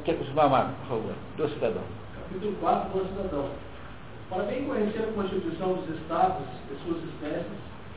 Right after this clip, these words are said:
Speaker 2: é preciso, em primeiro lugar, saber o que é um estado.
Speaker 1: O que é uma cidade. Toda vez que aparece estado aí, traduz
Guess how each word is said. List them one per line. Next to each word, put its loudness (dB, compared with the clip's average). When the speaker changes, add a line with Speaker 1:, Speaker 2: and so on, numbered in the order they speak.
Speaker 2:
é -4
preciso, -2
em -2
primeiro 2
lugar, 2
saber -2
o 0
que 0
é 2
um 2
estado. 0
Speaker 1:
O -2
que 6
é 12
uma 10
cidade. 8
Toda 12
vez 8
que 6
aparece 6
estado 6
aí, 4
traduz 6